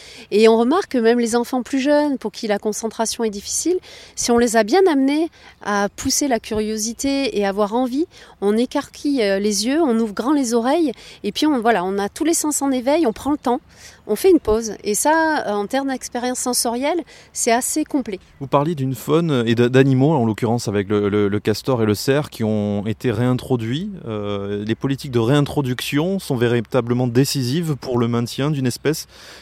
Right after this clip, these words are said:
Speaker 2: comme celle-ci. Euh, il faut parfois aider ces espèces à, à retrouver un territoire.
Speaker 1: Oui, je pense qu'il faut les aider. C'est compliqué,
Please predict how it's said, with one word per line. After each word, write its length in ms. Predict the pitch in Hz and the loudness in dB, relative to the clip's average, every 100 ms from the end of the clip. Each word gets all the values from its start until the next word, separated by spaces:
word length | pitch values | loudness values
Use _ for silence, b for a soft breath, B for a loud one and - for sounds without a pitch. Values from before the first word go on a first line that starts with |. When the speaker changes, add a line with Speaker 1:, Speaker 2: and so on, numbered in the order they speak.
| - | -6
Speaker 2:
comme 160 | 120 | -6
celle-ci. 520 | 117 131 110 - 156 175 | -2 -4 -4 -6 -6 -4
Euh, 400 | 120 104 98 101 | -2 0 -2 -4
il 120 | 101 | -8
faut 460 | 98 - 139 123 110 | -10 -4 0 2 0
parfois 500 | 113 - - 139 131 | 0 -4 0 0 2
aider 260 | 135 120 160 | 2 2 0
ces 240 | 151 117 | 0 -2
espèces 400 | 110 - 135 - | -2 -2 -2 0
à, 220 | 107 92 B B B B - | 0 -2 B B B B -6
à 180 | 110 101 | -2 0
retrouver 460 | 113 123 120 113 | 0 -2 -4 -4
un 100 | 127 | -4
territoire. 500 | 123 107 98 113 139 135 | -2 -4 -4 -8 -8 -6
Speaker 1:
Oui, 160 | 240 330 | 2 4
je 140 | - - | 4 2
pense 220 | 277 - | 2 2
qu'il 160 | 285 | 0
faut 160 | - 262 | 0 0
les 220 | 247 226 | 0 0
aider. 280 | 247 240 339 427 B B | -2 0 0 -2 B B
C'est 220 | - - 247 | -2 0 2
compliqué, 440 | 330 370 349 | 2 2 4